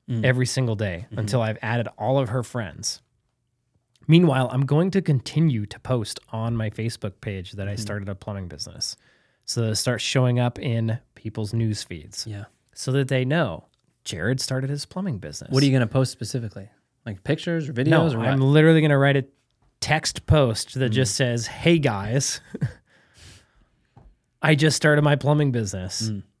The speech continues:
Speaker 2: Or maybe if I just added a bunch of my mom's friends, I might be like, "Hey guys, something about my mom,"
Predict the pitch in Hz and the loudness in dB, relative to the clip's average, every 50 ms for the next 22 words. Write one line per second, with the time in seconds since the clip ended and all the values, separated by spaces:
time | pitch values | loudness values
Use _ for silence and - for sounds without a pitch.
0 | _ _ _ _ _ _ _ _ _ _ _ _ _ _ _ _ - 135 120 123 | _ _ _ _ _ _ _ _ _ _ _ _ _ _ _ _ 0 2 4 4
1 | 120 117 117 - _ _ _ _ - 131 135 147 175 135 160 156 151 147 135 - | 4 2 0 -2 _ _ _ _ 0 2 2 4 4 4 4 2 2 2 0 -2
2 | - 139 139 135 139 120 110 - 123 127 - 151 135 135 131 120 107 101 104 113 | 0 0 0 0 0 -2 -2 -2 -4 -2 0 2 2 2 2 2 2 0 0 -2
3 | 123 120 - - 139 139 143 147 143 - - _ _ _ _ _ _ _ - 110 | -2 -2 -2 0 0 2 2 0 -2 -4 -8 _ _ _ _ _ _ _ -6 -2
4 | 120 123 123 120 123 120 117 113 110 107 107 110 - _ _ - - 165 165 147 | -2 0 0 0 -2 -2 -2 -2 -2 -2 -4 -6 -8 _ _ -4 -2 -2 0 0
5 | 135 127 127 131 139 135 - - - _ _ _ _ _ _ _ _ _ _ _ | 0 0 0 -2 -2 -4 -6 -10 -12 _ _ _ _ _ _ _ _ _ _ _
6 | _ _ _ _ _ _ _ _ _ _ _ _ _ _ _ _ _ _ _ _ | _ _ _ _ _ _ _ _ _ _ _ _ _ _ _ _ _ _ _ _
7 | _ _ _ - - - - 160 135 156 160 156 147 135 135 143 151 135 135 131 | _ _ _ -8 -2 2 2 4 4 6 4 4 4 4 2 2 2 2 2 2
8 | 131 143 147 127 110 113 131 143 139 | 2 2 0 0 0 0 -2 -2 -4